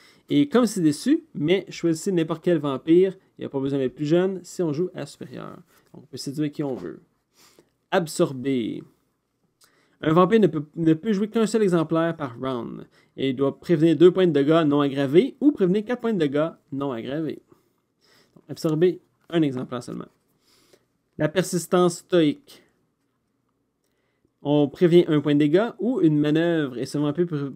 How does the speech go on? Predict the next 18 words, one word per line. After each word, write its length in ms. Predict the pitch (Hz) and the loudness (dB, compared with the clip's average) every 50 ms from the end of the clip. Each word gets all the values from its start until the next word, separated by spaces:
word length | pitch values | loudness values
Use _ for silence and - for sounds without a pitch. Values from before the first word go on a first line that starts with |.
| - | -14
peut 100 | _ 156 | _ -14
prévenir 460 | 156 - 175 175 156 165 175 185 175 - | -6 0 0 0 2 4 2 2 2 2
un 120 | 180 170 165 | 0 -2 0
point 180 | 165 185 185 170 | 2 2 4 4
de 60 | 156 | 4
dégâts 280 | 139 147 131 151 160 | 2 0 0 0 -2
plus 160 | 160 160 147 147 | -2 -4 -6 -6
tard 560 | - 143 143 143 147 147 147 147 147 - 190 196 - | -4 -4 -2 -2 -2 -2 -4 -6 -8 -10 -18 -18 -14
lors 280 | - - 131 131 131 | -10 -6 -6 -4 -4
de 80 | 123 120 | -6 -8
ce 120 | - - | -12 -12
round. 480 | - - - - - - - - - - - _ _ _ _ _ _ _ _ _ _ _ _ _ _ _ _ _ _ _ _ _ _ _ _ _ _ _ _ _ _ _ _ _ _ _ _ _ _ | -12 -12 -12 -12 -14 -16 -18 -18 -20 -20 -20 _ _ _ _ _ _ _ _ _ _ _ _ _ _ _ _ _ _ _ _ _ _ _ _ _ _ _ _ _ _ _ _ _ _ _ _ _ _
Deux. 260 | 139 160 175 170 - _ _ _ _ _ _ _ _ _ _ _ _ _ _ _ _ _ _ _ _ _ _ _ _ _ _ _ _ _ _ _ _ _ _ _ _ _ _ _ _ _ _ _ _ _ _ _ _ _ _ _ _ _ _ _ _ _ _ _ _ _ _ _ _ _ _ _ _ _ _ _ _ _ _ _ _ _ _ _ _ _ _ _ _ _ _ _ _ _ _ _ _ _ _ _ _ _ _ _ _ _ | 0 2 2 2 0 _ _ _ _ _ _ _ _ _ _ _ _ _ _ _ _ _ _ _ _ _ _ _ _ _ _ _ _ _ _ _ _ _ _ _ _ _ _ _ _ _ _ _ _ _ _ _ _ _ _ _ _ _ _ _ _ _ _ _ _ _ _ _ _ _ _ _ _ _ _ _ _ _ _ _ _ _ _ _ _ _ _ _ _ _ _ _ _ _ _ _ _ _ _ _ _ _ _ _ _ _
Quartier 240 | 240 233 240 254 240 | 0 2 2 2 2
résidentiel, 720 | 233 220 185 202 196 185 175 - 208 214 208 190 151 147 | 4 4 4 4 4 4 4 4 2 4 4 4 2 2
terrain 240 | - 143 139 135 135 | -2 -2 -2 -2 -2
de 40 | 139 | 0
chasse. 320 | 190 220 254 247 - - | -2 -2 -2 -4 -8 -18